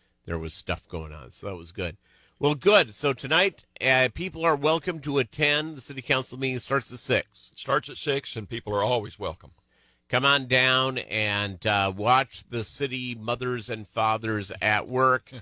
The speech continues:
Speaker 1: <laughs> uh, and find out, uh, what's going on there.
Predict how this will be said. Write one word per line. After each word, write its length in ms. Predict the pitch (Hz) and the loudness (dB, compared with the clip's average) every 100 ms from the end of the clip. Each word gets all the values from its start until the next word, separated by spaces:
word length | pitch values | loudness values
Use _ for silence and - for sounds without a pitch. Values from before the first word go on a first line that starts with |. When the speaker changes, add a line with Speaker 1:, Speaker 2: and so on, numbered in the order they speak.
| - | -14
Speaker 1:
<laughs> 240 | 135 _ - | -18 _ 0
uh, 640 | 104 104 101 101 98 98 - | 4 6 6 4 2 0 -2
and 280 | 117 113 104 | 0 0 -2
find 380 | - 127 127 117 | -2 0 2 2
out, 360 | 117 110 - 120 | 2 2 0 0
uh, 200 | 110 107 | 0 0
what's 320 | 107 123 - | -2 -4 -4
going 340 | 127 117 113 | -2 -2 -2
on 240 | 110 113 110 | -2 -2 0
there. 320 | 117 117 | 0 0